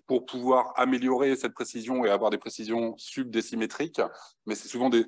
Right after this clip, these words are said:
solutions très onéreuses, et donc on a vraiment un frein, euh, à l'utilisation de cette technologie. Et dans un deuxième volet, cette, euh, ce projet est aussi dédié aux agriculteurs, parce que l'agriculture de précision est dans une voie croissante, hein. Elle permet justement,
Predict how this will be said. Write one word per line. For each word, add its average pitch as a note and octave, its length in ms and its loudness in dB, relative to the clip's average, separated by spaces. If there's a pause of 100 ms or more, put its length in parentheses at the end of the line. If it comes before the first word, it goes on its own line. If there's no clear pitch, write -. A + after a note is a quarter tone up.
solutions G#2+ 380 -8
très B2+ 260 0
onéreuses, B2 480 2 (140)
et G2 80 -2
donc A#2+ 240 -4
on G2+ 120 -6
a G2+ 100 0
vraiment G#2 340 0
un F#2+ 60 -6
frein, - 360 -2 (320)
euh, A#2 200 0
à G#2+ 100 -2
l'utilisation A2+ 600 -2
de C3 80 0
cette A#2 140 -4
technologie. - 460 -10 (760)
Et A#2+ 160 2
dans A#2+ 180 2
un B2+ 140 -2
deuxième A#2+ 400 0
volet, C3 320 6
cette, - 840 -4
euh, G2+ 680 0
ce - 160 -6
projet B2+ 520 -2 (260)
est G#2+ 60 -4
aussi A2 240 -2
dédié A#2+ 240 2
aux B2 120 2
agriculteurs, A#2+ 640 2
parce - 160 -14
que B2+ 80 -4
l'agriculture A2+ 480 -4
de A2 80 0
précision B2 640 -6 (300)
est F#2+ 340 -2
dans G2+ 200 -4
une F#2+ 180 -8
voie F#2+ 160 0
croissante, - 580 0
hein. F#2+ 240 0
Elle F#2+ 160 -4
permet A2 300 0
justement, A#2 580 -4